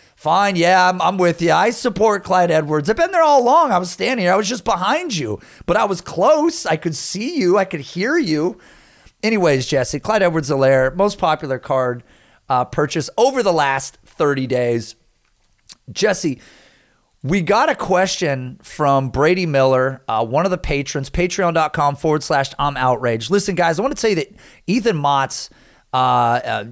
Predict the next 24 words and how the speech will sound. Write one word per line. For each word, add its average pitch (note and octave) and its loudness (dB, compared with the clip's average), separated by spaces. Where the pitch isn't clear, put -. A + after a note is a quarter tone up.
one C#3+ -2
of E3 0
Jesse D3+ -2
and C#3+ -2
I's C3 0
friends, A#2 -4
dude, A2 -8
uh, C3 -10
smart, - -2
smart - -2
card, A#2 -2
uh, A#2 -10
uh, A#2+ -2
you B2+ 0
know, G2+ 0
enthusiast, E3 0
researcher, D3+ 0
right? D#3+ -2
All D#3+ 4
of B2+ -2
it. C3+ 0
I D3 2
mean, D#3+ -4
uh, C3+ -6